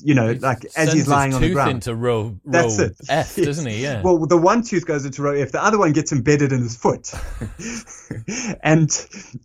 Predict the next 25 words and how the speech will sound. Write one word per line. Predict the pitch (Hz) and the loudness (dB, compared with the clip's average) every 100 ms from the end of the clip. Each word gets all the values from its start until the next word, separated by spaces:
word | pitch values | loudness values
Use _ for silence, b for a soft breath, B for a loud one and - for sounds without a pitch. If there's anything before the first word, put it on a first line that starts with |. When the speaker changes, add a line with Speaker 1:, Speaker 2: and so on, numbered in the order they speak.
| _ - | _ -2
Speaker 1:
you | 175 | 2
know, | 139 | 2
it's, | 131 143 | 0 -4
it's | 143 - | -8 -2
kind | 226 214 | 2 4
of | 135 | 4
wild, | 127 151 117 110 117 - _ - | 4 4 4 -2 -8 -16 _ -10
and, | 139 139 - _ - 98 214 - 139 143 | -10 -10 -14 _ -20 _ -20 -20 -20 -6
but | 180 - _ - 131 | -4 -4 _ -20 -2
because | 160 - 190 151 | -2 0 -4 0
there | 156 | 2
are | |
no | 143 | 4
rules, | 139 139 113 | 4 2 0
and, | 139 139 147 | 0 -2 0
and | 156 | 0
actually | - 190 - 151 123 | 0 -2 -2 -2 2
modern | 113 127 185 196 139 107 101 - _ - | 4 4 4 2 0 0 -4 -14 _ -12
U | 123 139 131 | -2 0 2
F | 117 | -2
C | - 120 92 - _ _ _ _ _ _ _ _ _ _ - | -2 -4 -6 -14 _ _ _ _ _ _ _ _ _ _ 2
is | 190 170 | 2 2
quite | - 170 156 | 0 2 2
rule | 120 139 135 | 0 0 0
governed. | 117 123 107 90 | 0 -2 -2 -12